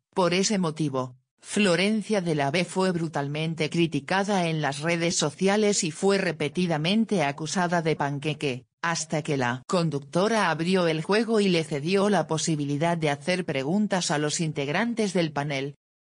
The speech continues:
El primero en tomar la posta fue Pampito,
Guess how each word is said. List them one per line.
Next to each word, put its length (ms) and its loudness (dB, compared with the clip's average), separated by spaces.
El 260 0
primero 500 0
en 160 0
tomar 380 0
la 160 0
posta 400 0
fue 260 0
Pampito, 720 -2